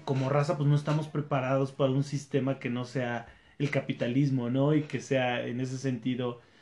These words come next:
eh, fronteras, consumismo, este, un chingo de cosas con las que hemos estado viviendo en la etapa moderna.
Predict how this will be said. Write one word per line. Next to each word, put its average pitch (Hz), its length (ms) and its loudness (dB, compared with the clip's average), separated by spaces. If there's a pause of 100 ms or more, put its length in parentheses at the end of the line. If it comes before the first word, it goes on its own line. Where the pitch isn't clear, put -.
(260)
eh, 147 380 4
fronteras, 131 600 2
consumismo, 117 680 -4 (280)
este, 110 720 -10 (680)
un 151 140 -12
chingo 147 280 0
de 143 120 -2
cosas 123 420 -10 (140)
con 120 180 -6
las 110 140 -14
que 120 180 -8
hemos 127 200 -4
estado 123 280 -6
viviendo 117 320 -6
en 113 80 -6
la 110 60 -8
etapa 113 320 -12
moderna. 113 520 -6